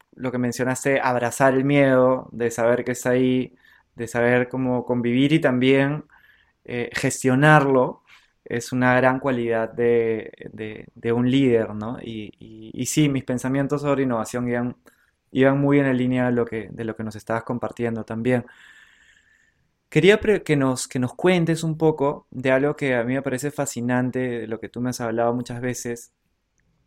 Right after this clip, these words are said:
que es el ther-, surf therapy, ¿no? La, la terapia del surf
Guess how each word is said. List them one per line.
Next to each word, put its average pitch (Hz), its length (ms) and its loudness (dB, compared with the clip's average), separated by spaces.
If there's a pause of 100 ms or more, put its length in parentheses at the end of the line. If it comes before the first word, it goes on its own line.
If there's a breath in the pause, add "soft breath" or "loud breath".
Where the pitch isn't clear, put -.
(140)
que 127 100 -2
es - 160 -8
el 120 540 -4 (160)
ther-, - 260 0
surf 143 420 0 (300)
therapy, 131 680 2
¿no? 120 160 -10
La, 117 300 -4
la 117 140 -4
terapia 135 520 2
del 117 140 -2
surf 127 420 -2